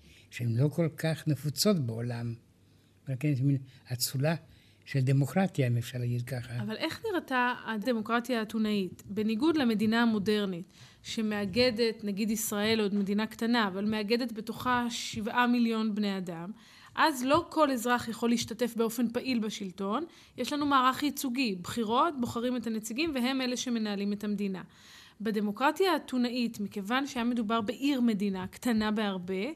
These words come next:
Speaker 2: הייתה השתתפות הרבה יותר פעילה של האזרחים.
Speaker 1: בוודאי, והאדם שלמעשה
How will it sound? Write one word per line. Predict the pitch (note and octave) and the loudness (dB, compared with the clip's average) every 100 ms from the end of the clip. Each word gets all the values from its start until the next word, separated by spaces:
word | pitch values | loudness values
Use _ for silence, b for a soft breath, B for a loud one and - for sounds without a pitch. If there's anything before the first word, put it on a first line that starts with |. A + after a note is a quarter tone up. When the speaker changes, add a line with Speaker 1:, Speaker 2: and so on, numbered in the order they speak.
| B B B B B | B B B B B
Speaker 2:
הייתה | G#3 G3+ | -6 0
השתתפות | C4 C#4+ D4 - D#4+ D4 | 0 0 -4 -4 -2 0
הרבה | A#3+ | 2
יותר | B3+ C4 D4+ - | 2 2 -2 2
פעילה | C4+ B3 A#3 B3 C4 - | 4 4 6 4 2 -2
של | - B3+ | -2 2
האזרחים. | A#3 A#3 A3+ - D#4 G#3 F3 - | 2 0 -4 -2 0 0 -4 -6
Speaker 1:
בוודאי, | B2+ B2 B2 E3 B2+ G#2 G#2+ | -2 0 4 4 4 0 -2
והאדם | A#2+ A#2+ A2+ - A2 A2 G#2 B2+ C#3+ A#2 | 0 0 -2 -6 -6 -6 -2 0 0 0
שלמעשה | - - A2+ - - - C3 B2 B2 | -4 -8 -10 -12 -16 -8 -6 -4 -4